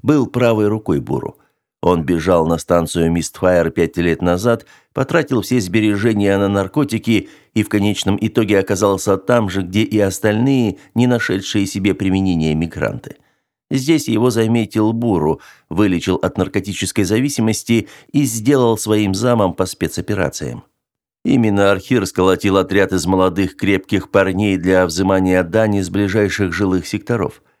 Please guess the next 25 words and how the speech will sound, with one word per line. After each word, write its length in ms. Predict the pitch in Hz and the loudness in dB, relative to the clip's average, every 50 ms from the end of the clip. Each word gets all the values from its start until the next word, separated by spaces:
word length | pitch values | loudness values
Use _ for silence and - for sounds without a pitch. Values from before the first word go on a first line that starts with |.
| _ _ _ | _ _ _
Приток 420 | - - 90 87 - 90 82 - - | -2 -2 0 0 2 0 0 0 0
Космо 400 | - 95 98 - - 85 78 78 | 0 0 0 0 0 0 0 2
в 80 | 80 | 2
общак 400 | 85 76 - - - 98 85 - | 2 0 0 0 0 0 0 0
увеличился, 800 | 85 82 80 90 95 127 123 - 110 98 92 - 104 98 90 - - - - _ | -2 -2 -2 0 0 -2 -2 -2 -2 -4 -2 0 2 2 2 0 -4 -16 -12 _
и 180 | - 135 143 131 | 0 2 2 2
Буру 360 | 104 107 123 147 147 123 120 | 0 0 0 0 2 2 0
им 320 | 107 - - 117 117 107 98 | 0 0 0 0 0 0 0
был 180 | 107 107 101 | 0 -2 -2
доволен. 520 | 92 101 110 113 101 82 69 64 - - - _ _ _ _ _ _ _ _ - | 0 -2 -2 0 0 -2 -2 -2 -6 -8 -12 _ _ _ _ _ _ _ _ -4
Архир 420 | - 78 73 73 - 90 82 65 | -4 -4 -4 -2 -2 -4 -2 -2
мечтал 480 | 67 80 73 - - - 87 85 85 - | -2 -4 -6 -4 -2 0 2 2 2 2
обложить 480 | - 85 90 87 85 82 85 90 76 71 | 0 0 2 2 2 2 0 -2 -2 0
данью 380 | 76 95 90 90 87 87 87 | 0 0 2 2 0 0 -2
и 220 | - 95 95 87 80 | -2 -2 -2 -2 -2
предпринимателей 880 | - 90 85 - - 92 85 87 95 107 123 127 - - 85 73 71 | -2 -4 -4 -2 -2 -2 0 0 0 2 0 0 -2 -2 -4 -2 -2
из 120 | 73 71 78 | -4 -4 -2
верхней 360 | 78 78 76 - - 87 80 | -2 -2 -2 0 -2 -2 -2
половины 380 | - 85 82 82 82 80 80 80 | 0 0 2 2 2 0 0 -2
станции, 600 | - - 85 80 80 78 - 92 85 85 82 - - - - _ _ - | -2 0 0 0 0 0 0 0 0 0 -2 -4 -10 -20 -20 _ _ -4
но 180 | 151 170 170 | -2 -2 -2
пока 400 | - 143 147 143 - 156 139 120 | -2 -2 -2 0 0 2 2 2
осваивал 680 | 110 - - 120 117 123 120 113 107 98 98 101 95 - | 2 0 -2 -2 0 2 2 2 2 2 2 0 0 -2
близлежащие 880 | 95 101 104 98 85 78 85 90 87 82 87 78 73 - - - 71 | -2 -2 -2 -2 -2 -2 -2 -2 -2 0 0 -2 -2 -4 -6 -6 -6
сектора. 520 | 67 - - 64 - - 65 - - - | -6 -6 -8 -8 -8 -8 -8 -8 -8 -12